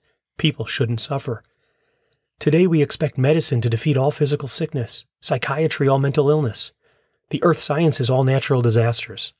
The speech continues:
That's literally our collective expectation. As a result, "we don't know" doesn't sit well. "We don't know" seems like a step backwards from progress.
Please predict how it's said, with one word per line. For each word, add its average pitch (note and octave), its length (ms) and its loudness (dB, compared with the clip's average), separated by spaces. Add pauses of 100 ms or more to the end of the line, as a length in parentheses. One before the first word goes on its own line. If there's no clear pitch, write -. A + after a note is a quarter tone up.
(680)
That's - 240 -2
literally D#3 440 2
our A#2+ 100 0
collective B2+ 480 -2
expectation. - 720 -4 (680)
As D3+ 160 4
a C3 60 4
result, B2+ 460 0 (600)
"we D#3 200 0
don't D#3+ 240 0
know" A#2+ 560 2
doesn't C3 240 0
sit - 240 -2
well. A2 260 -8 (1000)
"We F#3+ 80 4
don't F#3 180 2
know" D#3+ 140 4
seems C#3+ 320 0
like A#2+ 100 0
a A2+ 60 2
step - 280 -2
backwards A#2 460 -2
from A2 160 -8
progress. A2 600 -4